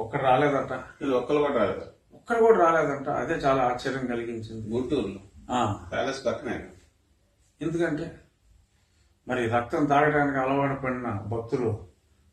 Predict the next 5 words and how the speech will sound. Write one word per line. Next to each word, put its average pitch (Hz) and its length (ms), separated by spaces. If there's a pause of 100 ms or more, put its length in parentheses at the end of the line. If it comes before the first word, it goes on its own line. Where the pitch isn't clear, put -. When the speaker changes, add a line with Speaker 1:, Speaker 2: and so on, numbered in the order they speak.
(160)
Speaker 1:
రక్తం 135 360
ఇవ్వడానికి 131 680 (200)
మరి 110 280 (380)
సిద్ధపడినట్టుగా 120 720
లేరు. 139 520